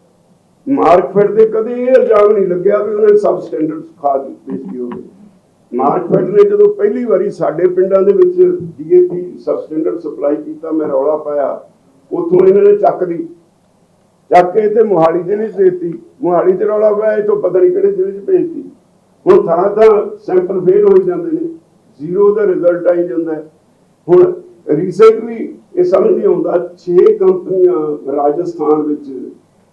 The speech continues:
ਉਹ ਫੜ ਲਈਆਂ, ਜਿਹੜੀਆਂ ਬ੍ਰਾਂਡਡ ਕੰਪਨੀਆਂ,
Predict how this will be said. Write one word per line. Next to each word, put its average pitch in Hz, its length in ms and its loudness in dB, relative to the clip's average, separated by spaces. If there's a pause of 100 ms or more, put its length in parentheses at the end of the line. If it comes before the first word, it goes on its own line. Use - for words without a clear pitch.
(120)
ਉਹ 202 200 0
ਫੜ 147 280 0
ਲਈਆਂ, 160 240 0 (500)
ਜਿਹੜੀਆਂ 190 380 -2
ਬ੍ਰਾਂਡਡ 170 640 -2
ਕੰਪਨੀਆਂ, 165 560 -4